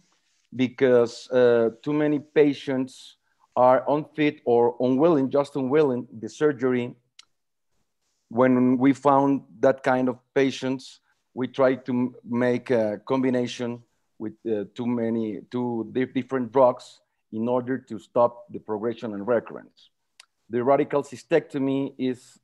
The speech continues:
still the first tool that we have to offer our patients that, uh, present high risk, recurrence,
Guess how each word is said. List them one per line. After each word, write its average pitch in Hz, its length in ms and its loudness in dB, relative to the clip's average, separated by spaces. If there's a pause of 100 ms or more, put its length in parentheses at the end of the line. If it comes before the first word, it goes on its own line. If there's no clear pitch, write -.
still 123 580 -2 (580)
the 110 640 0 (760)
first 131 400 2 (560)
tool 127 400 -8
that 104 160 -8
we 113 120 -4
have 123 260 0 (440)
to 110 140 -10
offer 135 460 0
our 107 200 -2
patients 135 760 -4 (360)
that, 110 140 -6
uh, 107 680 -4
present 123 440 -4
high 127 260 -2
risk, 127 440 -2 (960)
recurrence, 135 800 -2